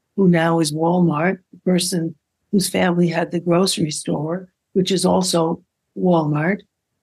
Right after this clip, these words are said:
or the stationery store, which is also Walmart, or whatever, that they have lost this sense, and upward mobility in the United States is not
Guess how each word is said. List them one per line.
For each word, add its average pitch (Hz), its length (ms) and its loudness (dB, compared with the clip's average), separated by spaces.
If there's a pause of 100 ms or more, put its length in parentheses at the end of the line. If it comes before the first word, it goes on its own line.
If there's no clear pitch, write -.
(640)
or 175 500 2 (360)
the 180 120 2
stationery 196 720 0
store, 160 580 -2 (280)
which 175 180 2
is 165 140 2
also 180 720 0 (280)
Walmart, 165 720 0 (420)
or 190 180 2
whatever, 180 760 2 (560)
that 202 380 -2 (300)
they 214 120 2
have 208 220 0
lost 220 500 0
this 190 260 2
sense, 202 460 -2
and 196 260 -2
upward 226 400 -2
mobility 185 760 0 (480)
in 190 120 2
the 185 60 4
United 175 420 2
States 170 400 0
is 170 200 -6
not 190 340 0